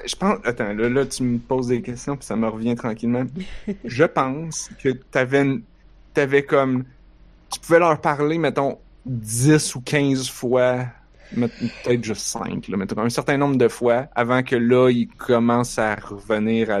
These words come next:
Speaker 1: aux phrases du début. Mais là, après ça, si tu revenais le lendemain, il disait comme un complètement du nouveau stock, et ainsi de suite. Puis là, il te racontait, genre, « Ah oui, puis là, euh, j'ai vu mon voisin. » Puis il racontait des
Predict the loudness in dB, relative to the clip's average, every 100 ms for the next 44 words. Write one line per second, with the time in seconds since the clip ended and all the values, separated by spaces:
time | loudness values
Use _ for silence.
0 | -4 -6 -8 -4 -2 -2 -4 -10 -6 -2
1 | -2 -2 -6 -16 -20 -20 -20 -20 -18 -4
2 | 2 4 4 2 0 4 4 4 0 -8
3 | 0 2 4 4 6 8 6 6 2 0
4 | 0 0 0 -2 -8 -6 -6 -4 2 2
5 | 2 -4 0 0 0 -2 2 4 4 0
6 | 0 -2 -2 2 2 2 -2 -6 -6 -6
7 | -6 -18 -20 -20 -8 0 2 0 -2 -10
8 | -12 -14 -6 -6 -6 -12 -20 -20 -20 -20
9 | -20 -20 -12 -2 2 2 0 -2 -2 -4
10 | -2 0 2 0 -2 -2 -2 -2 -2 -4
11 | -4 -4 0 2 2 0 0 -4 -4 0
12 | 2 2 2 -2 -2 -6 -6 -2 0 0
13 | 0 0 0 -2